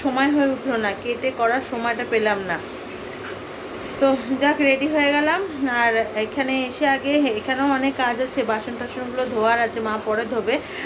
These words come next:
আমি জামা কাপড়গুলো ধুয়ে দিলাম, জামা কাপড়গুলো বেশি ছিল না, অল্পই ছিল, আমি স্নান করতে গিয়ে সেগুলো ধুয়ে দিলাম। মা ওই বাসনগুলো পরে ধুয়ে নেবে।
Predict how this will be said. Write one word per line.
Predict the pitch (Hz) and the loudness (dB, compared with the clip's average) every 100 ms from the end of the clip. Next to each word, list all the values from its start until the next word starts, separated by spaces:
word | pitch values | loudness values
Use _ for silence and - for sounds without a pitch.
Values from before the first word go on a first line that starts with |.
| - | -4
আমি | 220 233 | -2 2
জামা | 220 226 240 | 2 2 -2
কাপড়গুলো | 254 262 269 269 | -2 0 2 0
ধুয়ে | 226 240 | 2 -2
দিলাম, | 220 196 165 - - - - 202 | 0 0 -2 -6 -12 -12 -8 -2
জামা | 208 220 | 0 0
কাপড়গুলো | 240 247 262 262 262 277 | -2 -4 0 2 4 2
বেশি | 262 226 285 - | 2 0 -2 -2
ছিল | 302 311 | 2 2
না, | 294 | 4
অল্পই | 247 233 277 294 | 2 2 0 -2
ছিল, | - 262 | 0 0
আমি | 277 262 | 2 0
স্নান | - 226 214 | -2 -2 -2
করতে | 240 233 269 | -6 -6 -4
গিয়ে | 294 | -2
সেগুলো | 269 226 247 | -2 -2 -4
ধুয়ে | 254 262 | -4 -4
দিলাম। | 269 302 339 | -2 0 2
মা | 302 285 269 | 2 4 4
ওই | 254 | 2
বাসনগুলো | 233 220 247 247 247 | 0 -2 -6 -4 -2
পরে | 220 226 | -2 -2
ধুয়ে | 220 226 | -2 -2
নেবে। | 226 226 | -2 0